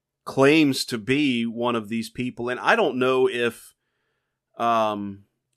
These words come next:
I don't know if any descriptions of the Forsaken are ever included in those stories, but if they are, then, you know, maybe, you know, men can recognize even, yeah, the name fits the, the appearance.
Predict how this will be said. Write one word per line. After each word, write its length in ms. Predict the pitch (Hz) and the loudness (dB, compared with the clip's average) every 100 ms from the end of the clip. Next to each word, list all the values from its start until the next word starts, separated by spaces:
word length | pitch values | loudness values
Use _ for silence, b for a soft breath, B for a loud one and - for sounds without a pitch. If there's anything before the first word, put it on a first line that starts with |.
| _ | _
I 100 | 123 | 0
don't 120 | 156 139 | 0 2
know 120 | 131 | 0
if 100 | - | -2
any 280 | 139 131 120 | -2 -2 -2
descriptions 880 | 107 110 - 135 135 - 139 123 117 | -6 -10 -4 -2 -2 -2 -2 -4 -6
of 380 | 120 120 117 110 _ | 0 0 0 -8 _
the 120 | 120 107 | -14 -12
Forsaken 520 | 113 - 120 117 117 | -8 -2 -2 -2 -2
are 100 | 110 | -2
ever 260 | 113 120 | -2 -2
included 500 | 113 110 117 120 117 | -4 -2 -2 0 -2
in 200 | 101 113 | -2 -2
those 200 | 113 110 | -2 -4
stories, 540 | - 113 110 110 117 110 | -6 -4 -2 -2 -4 -6
but 300 | 107 104 - _ _ _ _ _ - | -6 -6 -8 _ _ _ _ _ -4
if 200 | 123 - | -4 4
they 140 | 120 | 6
are, 320 | 117 139 120 | 8 10 8
then, 280 | 117 117 107 | 6 0 -2
you 80 | 113 | -4
know, 140 | 107 101 | -4 -2
maybe, 500 | 107 117 120 107 - _ _ _ _ _ _ _ _ _ | 0 0 0 -4 -6 _ _ _ _ _ _ _ _ _
you 140 | 110 98 | -8 -6
know, 240 | 98 110 - - | -6 -8 -14 -4
men 300 | 113 120 117 | 2 4 4
can 140 | 117 | 2
recognize 580 | 110 120 120 117 117 110 | 6 6 6 4 4 4
even, 240 | 117 113 107 | 2 2 6
yeah, 240 | 120 127 | 8 8
the 100 | 117 | 8
name 320 | 113 120 117 | 4 4 2
fits 420 | 113 123 123 - | 0 0 0 -2
the, 320 | 120 117 110 - _ _ _ _ _ _ | 2 2 2 -2 _ _ _ _ _ _
the 120 | 117 | 0
appearance. 760 | 113 131 143 117 113 - - | 4 8 8 8 2 -8 -8